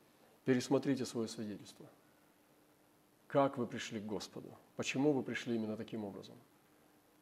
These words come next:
Потому что для многих из нас это не случайность. Я рассказывал уже, что я спасся, э, не по правилам. Меня крестили какие-то люди, которые ещё курили.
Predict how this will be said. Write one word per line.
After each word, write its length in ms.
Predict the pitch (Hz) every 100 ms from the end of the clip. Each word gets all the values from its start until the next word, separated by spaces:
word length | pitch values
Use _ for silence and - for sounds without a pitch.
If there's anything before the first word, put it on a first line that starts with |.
| _
Потому 260 | 117 120 120
что 160 | -
для 120 | 110 113
многих 360 | 135 147 143
из 100 | 127
нас 200 | 117 104
это 220 | - 117
не 180 | 107 107
случайность. 760 | 107 117 107 - 92 - - - _ _ _ _ _ _ - - -
Я 100 | 127
рассказывал 480 | 147 147 190 143 117
уже, 180 | 110 107
что 160 | - 110
я 60 |
спасся, 540 | 107 - 123 - 120 113 - - - -
э, 160 | 123 113
не 100 | 123
по 120 | 123
правилам. 420 | 135 151 117 82 - - - - _ _ _ _ _ _ _ _ - _ -
Меня 200 | 135 151
крестили 420 | 147 - 160 139
какие-то 340 | 127 127 123
люди, 320 | 123 143 120
которые 320 | 113 120 117 113
ещё 200 | - 117
курили. 420 | 120 113 113